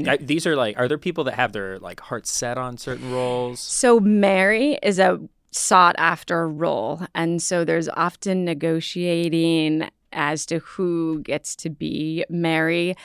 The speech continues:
Speaker 2: I try to let the older kids have the speaking roles, and if they've participated year after year, then certainly they get those roles.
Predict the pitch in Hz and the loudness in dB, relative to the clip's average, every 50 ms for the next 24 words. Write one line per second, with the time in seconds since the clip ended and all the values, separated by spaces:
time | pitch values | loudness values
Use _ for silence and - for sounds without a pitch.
0 | - - - - - 180 - - - 202 190 190 196 190 185 - - _ - 170 | -20 -14 -6 -2 -2 0 0 2 4 4 4 6 4 4 2 0 -2 _ -4 -2
1 | 170 165 - - - - 170 - - 180 185 180 180 175 175 175 165 - - 180 | 2 2 2 0 0 -2 -2 0 4 6 6 6 6 4 2 2 0 -2 0 2
2 | 175 170 170 180 165 160 175 185 175 - 165 170 180 170 170 165 156 160 - - | 4 4 4 4 0 -4 -8 -8 -4 0 2 2 4 2 2 0 -4 -10 -12 -18
3 | _ _ _ _ - - 185 175 160 151 - - - 233 208 - 202 196 196 190 | _ _ _ _ -6 0 0 0 0 0 -4 -2 0 0 0 0 2 2 4 4
4 | 180 170 170 170 170 165 165 160 147 170 - - - 165 160 160 160 160 151 - | 4 6 6 4 4 4 2 0 -2 -4 -4 -4 -2 -2 0 0 0 -2 -2 -2
5 | 160 160 160 160 151 _ - 185 175 - 196 175 180 - 175 175 165 165 156 156 | -2 0 0 0 -2 _ -6 -6 -4 -4 -4 -6 -4 -2 0 2 2 0 0 0
6 | 160 160 160 156 156 - - 233 247 254 240 247 247 240 226 220 214 202 202 202 | -2 -2 -2 -2 -4 -6 -6 -6 -6 -4 -4 -2 0 2 2 4 4 4 2 2
7 | 196 - - - 170 165 165 160 165 160 - - 170 - - 165 165 160 151 151 | 0 -2 -4 -2 -2 -2 0 0 -2 -2 -2 -4 -6 -6 -4 -4 -4 -4 -4 -4
8 | 151 - - - 147 165 156 156 156 151 160 156 - 165 165 165 160 156 165 165 | -6 -8 -10 -8 -6 -4 -4 -4 -4 -4 -6 -4 -2 -2 -2 -2 -2 -4 -4 -4
9 | 170 170 160 165 170 165 | -2 0 0 0 -2 -4